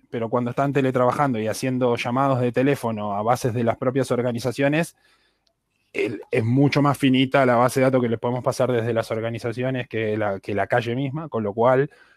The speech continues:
las agencias tuvieron que reducir. Y en un caso, nosotros desde Oxfam también tuvimos que dejar de trabajar con una agencia porque los resultados, sinceramente,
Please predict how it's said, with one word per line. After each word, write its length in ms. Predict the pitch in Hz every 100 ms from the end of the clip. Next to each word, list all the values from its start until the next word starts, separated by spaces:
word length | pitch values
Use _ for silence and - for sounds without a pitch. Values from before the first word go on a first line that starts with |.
| -
las 180 | 113 -
agencias 340 | 135 131 123
tuvieron 420 | 127 120 151 147
que 120 | 123
reducir. 580 | 113 120 123 - 151 180 _ _ _ _ _ -
Y 400 | 117 123 120 120
en 440 | 120 120 117 117
un 180 | - 131
caso, 540 | 131 151 151 175 175 143
nosotros 480 | 123 123 147 147 135
desde 220 | 123 131
Oxfam 400 | 131 - 151 147
también 440 | 135 123 123 139
tuvimos 320 | 135 135 139
que 120 | 127 117
dejar 260 | 113 135
de 60 | 135
trabajar 360 | 120 120 143 131
con 220 | - 160
una 140 | 165 160
agencia 420 | - 147 135 156
porque 300 | - 120 120
los 160 | 110 107
resultados, 540 | 110 120 113 135 131
sinceramente, 880 | 123 110 120 117 117 117 120 120